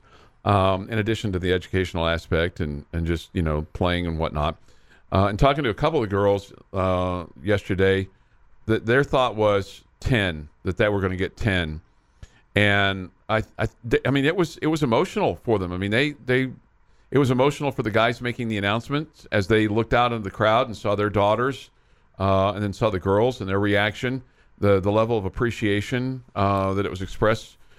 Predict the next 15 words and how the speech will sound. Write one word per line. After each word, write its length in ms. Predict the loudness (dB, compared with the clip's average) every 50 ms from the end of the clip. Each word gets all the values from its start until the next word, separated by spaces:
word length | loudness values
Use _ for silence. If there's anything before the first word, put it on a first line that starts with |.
| _ _ _ -4
uh, 140 | 0 0 2
by 120 | 4 2 2
the 100 | 2 -2
team, 460 | -2 -2 -2 0 0 0 -2 -2 -4 -8 -16 _ _ -20 -20 -12 _
uh, 600 | 0 2 2 2 2 2 2 2 2 0 -2 -2 -6 -8 -12 -18 -20 -20 -14 -10
I 40 | -4
think 160 | -4 -2 0
made 140 | 0 0 0
it 80 | 2 2
all 140 | 2 2 2
worthwhile 440 | 0 -2 0 0 0 2 2 0
to 60 | 0 -2
these 180 | -4 -4 -2
guys 260 | -2 0 0 0 0 -2
that 120 | -6 -6